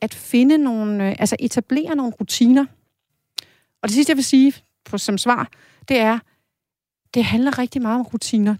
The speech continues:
Det handler rigtig meget om det, og det glemmer vi tit. Det handler ikke om, at det enkelte menneske kan sige, "Nu vil jeg ikke bruge den mere, nu vil jeg detoxes." Vi taler jo om nogle læringsmønstre, som har stået på i rigtig mange år efterhånden.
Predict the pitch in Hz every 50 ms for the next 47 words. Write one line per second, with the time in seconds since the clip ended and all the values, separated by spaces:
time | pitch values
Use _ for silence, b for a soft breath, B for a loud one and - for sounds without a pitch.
0 | _ - 196 185 214 233 247 269 269 - 240 247 - - 254 226 208 208 202 -
1 | - 233 185 247 - - 226 233 247 285 277 254 - - - 247 247 - b b
2 | b b b b b - 254 254 233 240 254 294 311 294 294 294 - 247 247 247
3 | 247 - - - 240 233 240 262 247 240 220 214 220 233 - - 240 - - 233
4 | - - - 220 220 233 262 269 247 233 247 - - - 240 262 285 277 233 202
5 | 220 214 214 226 254 269 233 - - 247 262 - - 269 226 196 - - - 180
6 | - - - - b b b b b b b b b b b b b b b b
7 | b _ _ _ 220 208 - - 269 285 269 277 311 311 285 269 254 247 - -
8 | 214 214 214 202 202 202 208 233 254 302 330 311 - 262 247 226 - - 233 -
9 | 233 226 220 - - 226 202 - 269 269 269 240 247 240 - 254 240 233 247 -
10 | - 254 277 - 302 254 - 240 214 214 202 - 196 190